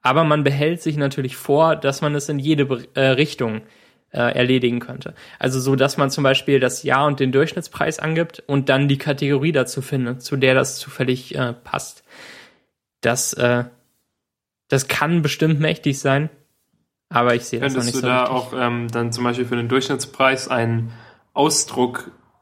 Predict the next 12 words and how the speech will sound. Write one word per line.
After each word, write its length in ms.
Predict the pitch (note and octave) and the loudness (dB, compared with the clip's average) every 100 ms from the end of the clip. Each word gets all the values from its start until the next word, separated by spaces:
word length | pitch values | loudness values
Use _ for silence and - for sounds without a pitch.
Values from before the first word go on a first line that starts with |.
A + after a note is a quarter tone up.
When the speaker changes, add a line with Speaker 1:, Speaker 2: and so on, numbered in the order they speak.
| _ | _
Speaker 2:
äh, 380 | C#3+ B2 B2 A#2+ | -6 -2 0 -2
schreiben, 460 | - B2 B2+ C#3+ C3 | -2 0 0 0 -2
dass 160 | A#2+ | 0
du 80 | B2 | 2
nicht 240 | B2 B2+ | 2 0
einen 160 | B2+ B2 | 0 0
genauen 340 | A#2 A2+ C3+ | 2 2 2
Durchschnittspreis 640 | C#3 C#3+ D3+ C#3+ - E3 - | 2 0 -2 -4 0 0 2
sagst, 320 | C#3 C#3 - | 0 0 -2
sondern 300 | A2+ A#2 A2+ | -2 0 0
einen 440 | A#2 A2 A2+ A2+ C3 | 0 0 -2 -4 0
Range 400 | A#2+ A#2+ D3+ | 4 4 2